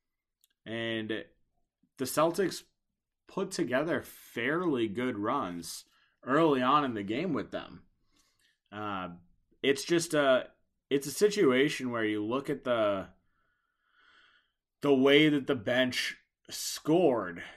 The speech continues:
it wasn't great. And I'll talk about that. The other guy that I, th-, I think I did play pretty well tonight, not looking at his point production, was Marcus Smart.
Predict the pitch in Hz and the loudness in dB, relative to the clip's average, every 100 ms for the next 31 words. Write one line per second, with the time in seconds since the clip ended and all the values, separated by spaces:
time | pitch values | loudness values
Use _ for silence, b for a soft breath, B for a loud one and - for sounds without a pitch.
0 | B _ _ _ _ _ _ _ _ _ | B _ _ _ _ _ _ _ _ _
1 | - 127 123 123 104 101 92 101 78 - | -6 -4 2 2 0 -4 -10 -10 -12 -16
2 | _ _ _ _ _ _ _ _ - 120 | _ _ _ _ _ _ _ _ -14 -6
3 | 127 127 139 147 143 123 110 98 104 98 | -2 0 2 0 0 -2 -4 -4 -6 -6
4 | 143 170 247 240 226 202 165 151 139 - | 0 2 4 4 4 6 6 6 4 0
5 | 156 165 247 170 - 139 - 185 156 - | 0 0 0 -2 -2 -2 0 -2 0 0
6 | 139 113 147 139 117 123 127 143 147 147 | 0 0 0 0 2 2 0 -2 -2 -4
7 | - _ _ _ _ _ _ _ _ _ | -8 _ _ _ _ _ _ _ _ _
8 | - 123 143 156 143 143 143 143 131 123 | -10 2 4 6 4 2 2 0 0 0
9 | 110 120 110 - - - 127 143 - - | -2 -4 -6 -8 -14 -6 -2 -2 -4 -2
10 | 165 165 - 196 196 190 160 147 170 226 | 2 2 2 -4 -2 -6 -8 -6 -2 0
11 | 226 214 - 220 117 | 0 -2 -2 -2 -2